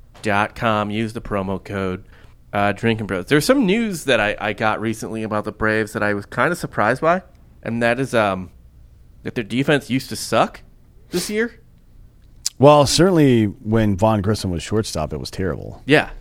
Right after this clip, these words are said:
Speaker 1: Well, I, yeah, I know. I, now I expect that it sucks in places,
Speaker 2: Mm-hmm.
Speaker 1: like left field all the time, unless Pilar or Hilliard's there, <clears throat> uh, which is not often. Um, and then obviously, yeah, when Vaughn Grissom was,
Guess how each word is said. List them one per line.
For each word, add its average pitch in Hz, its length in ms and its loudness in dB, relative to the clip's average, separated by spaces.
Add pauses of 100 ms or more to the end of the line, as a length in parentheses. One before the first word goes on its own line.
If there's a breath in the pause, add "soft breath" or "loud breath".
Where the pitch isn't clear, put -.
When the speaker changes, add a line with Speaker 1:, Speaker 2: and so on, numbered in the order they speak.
Speaker 1:
Well, 143 160 6
I, 113 220 2
yeah, 151 180 0
I 151 140 4
know. 170 200 4
I, 165 160 4
now 160 220 4
I 151 200 4
expect 143 440 0
that 131 160 4
it 117 100 -4
sucks - 460 0
in 98 220 -8
places, 92 540 -4
Speaker 2:
Mm-hmm. 95 100 -8
Speaker 1:
like 101 240 -2 (100)
left 107 240 -8
field 110 260 -4
all 110 220 0
the 104 80 -6
time, 123 320 0
unless 101 240 0
Pilar 104 460 -2
or - 40 0
Hilliard's 123 380 -2
there, 98 240 -4 (100)
<clears throat> - 120 -20
uh, 113 420 2
which 110 160 -4
is 113 80 -6
not 120 160 4
often. 110 380 0 (960)
Um, 117 340 2
and 131 140 2
then 127 100 6
obviously, 120 320 4
yeah, 113 140 2
when 98 200 -2
Vaughn 101 200 -4
Grissom 95 420 -8
was, 92 320 -8